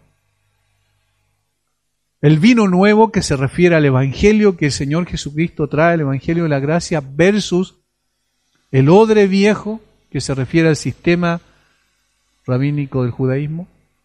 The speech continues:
que es el, el de las obras. Y lo tercero es el acostumbramiento. Por eso dije que lo tercero apunta más al corazón, al acostumbramiento, a la tradición,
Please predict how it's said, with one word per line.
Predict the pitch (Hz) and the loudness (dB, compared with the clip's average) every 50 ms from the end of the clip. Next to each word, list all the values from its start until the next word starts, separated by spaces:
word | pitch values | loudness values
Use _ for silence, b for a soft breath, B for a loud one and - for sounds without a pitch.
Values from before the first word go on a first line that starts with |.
| _ _ _ _ _ _ _ _ _ _ _ _ _ _ _ _ _ _ _ _ _ _ _ _ _ _ _ _ | _ _ _ _ _ _ _ _ _ _ _ _ _ _ _ _ _ _ _ _ _ _ _ _ _ _ _ _
que | - 113 | -6 -6
es | 117 113 - | -4 -4 -4
el, | 123 113 113 110 117 - _ _ _ _ _ _ _ _ _ _ | -4 -4 -4 -6 -10 -14 _ _ _ _ _ _ _ _ _ _
el | - 113 107 | -10 -6 -4
de | 107 | -4
las | 107 113 110 - 147 | -4 -4 -2 -2 -2
obras. | 143 147 151 165 160 - _ _ _ _ _ _ _ _ _ _ _ _ _ _ _ _ _ _ _ _ _ _ _ _ _ _ _ _ _ _ _ _ _ _ _ _ _ _ _ _ _ _ _ - | -2 -2 -2 -4 -8 -12 _ _ _ _ _ _ _ _ _ _ _ _ _ _ _ _ _ _ _ _ _ _ _ _ _ _ _ _ _ _ _ _ _ _ _ _ _ _ _ _ _ _ _ -4
Y | 147 156 | -2 0
lo | 156 160 | 0 0
tercero | 151 156 139 127 - 196 214 214 180 175 | 0 -2 -4 -2 0 0 2 2 2 2
es | 175 160 - | 2 2 0
el | 175 156 147 | 2 2 2
acostumbramiento. | 147 135 - 131 113 - - 143 143 143 135 135 135 131 139 156 185 185 165 131 - 127 | 0 0 -2 -6 -8 -6 -6 -6 -4 -4 -2 -2 -2 -2 -2 -2 -2 -2 -4 -4 -6 -4
Por | 127 147 | -2 -2
eso | 190 - - 202 | -2 0 0 0
dije | 190 202 - 196 180 | 0 0 0 -4 -4
que | - 160 151 | -2 -2 -2
lo | 147 147 | -2 -2
tercero | 139 143 139 131 - 180 170 160 | -2 -2 -2 -2 -2 0 0 0
apunta | 147 - - 175 180 180 160 - 135 | -2 -2 -2 -2 -2 -2 -4 -4 -4
más | 131 147 160 165 151 - | -2 -2 -2 -2 -2 -2
al | 165 139 131 | -4 -4 -4
corazón, | - 139 123 123 123 - 143 131 117 - _ _ _ _ _ _ _ _ _ _ _ _ _ _ _ _ _ _ _ _ - | -4 -4 -4 -4 -4 -4 -6 -6 -8 -10 _ _ _ _ _ _ _ _ _ _ _ _ _ _ _ _ _ _ _ _ -6
al | 123 131 127 | -4 -4 -2
acostumbramiento, | 113 131 117 - - 127 120 117 117 117 113 127 139 156 170 170 - - 151 | -2 -4 -6 -6 -8 -8 -6 -4 -4 -4 -2 -2 -2 -4 -4 -6 -6 -6 -4
a | 139 | -4
la | 123 113 | -4 -4
tradición, | - 113 107 110 104 104 - - 147 160 180 185 | -6 -6 -8 -6 -6 -8 -8 -8 -8 -8 -8 -10